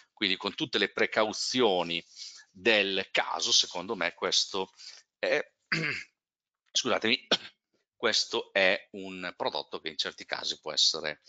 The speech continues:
valutato, non è un prodotto per tutti. Questo è l'evoluzione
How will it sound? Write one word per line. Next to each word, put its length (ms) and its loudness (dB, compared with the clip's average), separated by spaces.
valutato, 720 -4
non 120 -4
è 40 -4
un 100 -12
prodotto 420 -8
per 220 -12
tutti. 280 -20
Questo 460 -2
è 100 -2
l'evoluzione 960 -2